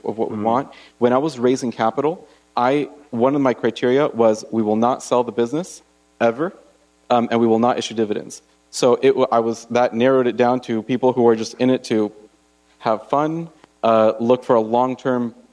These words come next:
Speaker 1: play.
Speaker 2: Right.
Speaker 1: Um, and, and so I, I really, I, I stick to that with everybody. It's not about making a dollar. It's about innovating, doing something very cool and having fun
Speaker 2: Mm-hmm.
Speaker 1: while we do it.
Speaker 2: Mm-hmm.
Speaker 1: And, and the money comes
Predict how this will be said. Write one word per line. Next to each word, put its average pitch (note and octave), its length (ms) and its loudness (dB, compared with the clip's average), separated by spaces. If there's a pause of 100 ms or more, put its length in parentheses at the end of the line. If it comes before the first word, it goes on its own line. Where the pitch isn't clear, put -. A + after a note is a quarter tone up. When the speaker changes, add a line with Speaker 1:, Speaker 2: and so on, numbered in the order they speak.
(320)
Speaker 1:
play. C#3+ 420 0 (100)
Speaker 2:
Right. G2 300 -8
Speaker 1:
Um, A2 500 0
and, A2 400 0 (300)
and A#2+ 140 -2
so B2+ 180 0
I, A#2+ 160 2
I A#2+ 120 0
really, C3+ 580 0 (360)
I, A#2+ 280 2
I A#2 200 2
stick - 320 -2
to C#3+ 80 0
that C3 200 2
with A2+ 100 -6
everybody. A#2 420 0
It's - 140 -8
not C3+ 180 2
about B2+ 440 0 (200)
making A#2+ 800 -2
a A#2 60 -2
dollar. B2 480 0 (100)
It's A2 200 -2
about A2+ 480 0 (600)
innovating, B2+ 560 2
doing A#2 180 0
something G#2+ 360 -4
very A#2+ 220 2
cool A#2+ 260 0
and A2 100 -4
having G#2+ 260 -2
fun A#2+ 460 -2
Speaker 2:
Mm-hmm. G2+ 100 -12
Speaker 1:
while A2 140 2
we G#2+ 100 -6
do A2 180 -2
it. E3 280 -4
Speaker 2:
Mm-hmm. G#2 220 -8 (140)
Speaker 1:
And, A2 420 0
and A2 280 0 (380)
the A2+ 80 0
money A2+ 240 -2
comes A2 500 -8